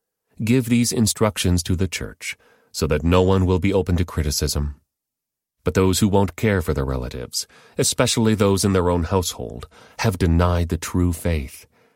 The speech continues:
Such people are worse than unbelievers. A widow who is put on the list for support must be a woman who is at least sixty years old and was faithful to her husband. She must be well respected by everyone because of the good she has done.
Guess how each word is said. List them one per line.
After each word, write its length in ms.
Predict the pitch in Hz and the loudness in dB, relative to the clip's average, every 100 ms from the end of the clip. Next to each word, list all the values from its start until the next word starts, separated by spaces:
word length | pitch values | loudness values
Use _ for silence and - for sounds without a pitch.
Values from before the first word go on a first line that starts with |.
| _ _ _ | _ _ _
Such 280 | - 107 - | -2 0 0
people 320 | 107 92 110 | -2 2 2
are 160 | 107 95 | 2 0
worse 340 | 90 101 - | 2 0 0
than 160 | - 82 | 0 0
unbelievers. 880 | 95 98 90 92 101 78 73 - - _ _ _ _ _ _ _ _ _ - | 2 4 2 2 -2 -4 -6 -10 -18 _ _ _ _ _ _ _ _ _ -2
A 60 | 104 | 2
widow 280 | 110 107 | 4 4
who 120 | 107 104 | 2 0
is 100 | - | 0
put 200 | 117 107 | 0 2
on 100 | 95 | 2
the 80 | |
list 240 | 90 104 - | 2 0 -2
for 100 | 87 | -4
support 520 | 92 - 104 95 - _ - _ - | -4 -2 -2 -2 -4 _ -20 _ -2
must 240 | 147 147 - | -2 0 -2
be 120 | 160 | 0
a 80 | 123 | 2
woman 300 | 120 131 117 | 4 4 4
who 180 | 113 | 4
is 120 | 117 117 | 2 0
at 140 | 101 | 0
least 340 | 107 120 - - | -2 -2 -4 -8
sixty 380 | - 131 - 113 | -2 -2 0 -2
years 260 | 101 98 82 | 0 -2 -4
old 400 | 64 58 62 - _ _ _ _ | -6 -10 -14 -20 _ _ _ _
and 120 | - 73 | -6 -2
was 180 | 85 | -2
faithful 440 | - 104 92 - 65 | 0 0 0 -4 -2
to 140 | 78 | 0
her 120 | 82 | 0
husband. 480 | 76 76 - 73 71 _ _ _ _ _ _ _ _ _ _ _ | 0 -4 -4 -6 -8 _ _ _ _ _ _ _ _ _ _ _
She 140 | - 85 | -2 2
must 200 | 85 - | 2 0
be 100 | 85 | 0
well 320 | 85 87 87 | 2 2 2
respected 520 | 95 - 78 - 80 | 0 -2 -4 -2 -2
by 160 | 85 71 | 0 0
everyone 380 | 69 67 71 | -2 -4 -4
because 360 | 80 80 82 78 | -4 -4 -2 -2
of 80 | 78 | -4
the 80 | 71 | -4
good 300 | 85 78 - | -2 -2 -2
she 140 | 80 | -2
has 160 | 85 - | -2 -4
done. 400 | 64 58 62 | -6 -8 -10